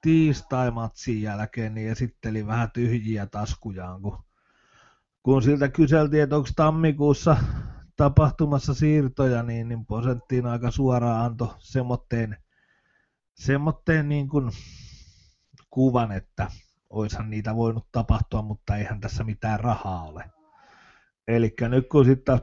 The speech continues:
Pochettino, jo-, joka on pärjännyt tuolla tosi hyvin tohon joukkueeseen nähden, niin se kun ei pysty sitä kehittämään, niin, niin kyllähän se silloin niinku käytännössä aika iso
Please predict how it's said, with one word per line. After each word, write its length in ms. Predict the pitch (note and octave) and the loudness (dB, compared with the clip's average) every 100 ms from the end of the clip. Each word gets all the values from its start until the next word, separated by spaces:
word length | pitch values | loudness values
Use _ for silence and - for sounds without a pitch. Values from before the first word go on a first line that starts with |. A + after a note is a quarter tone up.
| - | 2
Pochettino, 640 | C3+ C3+ B2+ - B2 B2 | 4 4 2 0 2 2
jo-, 340 | A#2+ A#2+ A2+ - | 2 2 -2 -2
joka 320 | B2 A#2 A#2+ | 0 2 0
on 120 | A#2+ | 0
pärjännyt 720 | - D3+ F3+ G3 F#3 F3+ F3 - | 4 6 8 6 4 2 0 2
tuolla 320 | E3+ E3 D3+ | 4 4 4
tosi 400 | E3 E3+ E3 D3+ | 4 4 6 6
hyvin 300 | C#3+ C#3+ C3 | 6 2 0
tohon 300 | C#3 C3+ C#3 | 2 4 4
joukkueeseen 920 | C#3 C#3 A#2 - B2+ A#2 A2+ A#2+ A#2 | 4 4 0 -2 0 0 0 -2 -2
nähden, 480 | A2+ A2+ G#2+ G#2+ G#2 - _ _ _ _ _ _ _ | -4 -4 -2 -2 -4 -8 _ _ _ _ _ _ _
niin 180 | B2+ C3 | -2 2
se 140 | C#3+ | 2
kun 180 | D#3+ D#3+ | 2 0
ei 140 | G#2+ G#2+ | -2 -2
pysty 360 | C#3 C3+ F3+ | -2 0 -4
sitä 320 | - F3 E3 | -2 -2 -2
kehittämään, 680 | D3 D#3+ D#3+ D#3 - A#2+ A2 | 0 4 4 2 -2 -4 -2
niin, 220 | A2+ A2 A2 | -4 -6 -6
niin 180 | A2 | -8
kyllähän 300 | A#2 A2+ A#2 | -6 -4 -4
se 120 | A2+ A2+ | -4 -4
silloin 380 | B2 A#2+ A#2+ | -2 -2 -2
niinku 400 | A#2 A2 A#2 A2+ - _ - | -4 -4 -4 -4 -10 _ -6
käytännössä 720 | B2 A#2+ A#2 A#2 A2 - A2 | -2 0 -2 -4 -6 -4 -2
aika 260 | A2+ A2+ A2 | -2 -2 -2
iso 420 | A2+ G#2+ A2 | -2 -2 -4